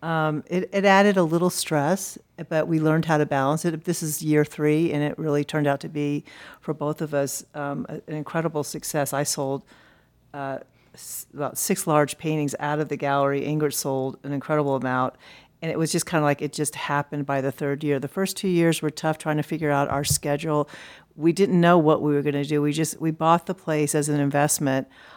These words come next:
on the river. We wanted to be close to this space that represented, you know, a, kind of the Zen feeling and something that honoring our father. But in, in now three years in, um, it's a balance. It's, and the balance seems healthy enough where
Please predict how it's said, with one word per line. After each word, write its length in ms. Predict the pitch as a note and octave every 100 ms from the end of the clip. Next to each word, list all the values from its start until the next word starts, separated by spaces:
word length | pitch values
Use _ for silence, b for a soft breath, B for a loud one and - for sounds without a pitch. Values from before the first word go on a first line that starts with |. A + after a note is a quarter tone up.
| B
on 180 | D3+ D#3
the 100 | D#3
river. 240 | D3 C#3+
We 120 | D3 D3
wanted 240 | D3 D3+
to 60 | D3+
be 100 | C#3+
close 320 | - D#3 D3+
to 100 | -
this 200 | - C#3
space 500 | - - D#3 D3+ C#3+
that 320 | D3 C3 C3
represented, 720 | D3 C#3 D3+ C#3+ C#3 C3+ C3
you 80 | F3
know, 260 | C#3+ B2+ - -
a, 140 | D3+ D3 -
kind 160 | - D3+
of 60 | C3+
the 80 | C3
Zen 320 | D3 C#3+ C#3+
feeling 560 | - C#3+ C#3 D3 D3+
and 240 | C#3 C3+ C3 B B B
something 280 | - D#3+ E3
that 140 | D3+ D3
honoring 480 | D#3+ D3+ D3 D3 C#3
our 140 | C3
father. 540 | - C#3+ C#3+ C#3 B2
But 340 | B2+ D3+ D3 - _ _ -
in, 300 | E3 D#3 -
in 240 | D#3+ D#3+ -
now 300 | E3 D#3+ D3+
three 260 | - E3+
years 260 | E3 D#3+ D3
in, 300 | D#3+ D#3 D3 B B B _
um, 220 | D#3+ D3+ D#3
it's 140 | -
a 40 |
balance. 560 | E3+ E3 F3+ F#3 - -
It's, 220 | D#3 - -
and 180 | D#3+
the 60 | D#3
balance 360 | D#3 D3 D#3+ -
seems 420 | - D#3+ D3+ -
healthy 460 | - E3+ E3+ F3
enough 380 | D#3 D3 C#3+ -
where 340 | D3+ D3 C#3